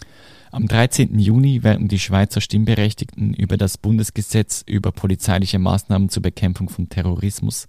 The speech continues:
kurz P M T, abstimmen. Mit dem P M T erhält die Polizei weitreichende Möglichkeiten, präventiv gegen Menschen vorzugehen, die sie für gefährlich hält. Von Fußfesseln, Wegweisungen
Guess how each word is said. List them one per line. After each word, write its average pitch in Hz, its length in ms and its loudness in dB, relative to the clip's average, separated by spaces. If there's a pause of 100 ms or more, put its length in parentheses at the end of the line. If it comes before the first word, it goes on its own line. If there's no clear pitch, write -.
(300)
kurz - 320 -4
P - 180 0
M 92 120 2
T, 98 280 0
abstimmen. 85 640 -2 (1120)
Mit 110 180 -2
dem 104 140 4
P 113 180 2
M 101 140 2
T 120 320 0 (320)
erhält 110 440 2
die 110 60 0
Polizei 104 600 0
weitreichende 104 580 2
Möglichkeiten, 110 680 0
präventiv 110 640 -2
gegen 98 260 -2
Menschen 98 320 0
vorzugehen, 104 760 0 (480)
die 104 80 0
sie 101 140 -4
für 101 120 0
gefährlich 92 640 -2
hält. 85 320 -4 (400)
Von 107 160 0
Fußfesseln, 117 840 0 (300)
Wegweisungen 104 800 2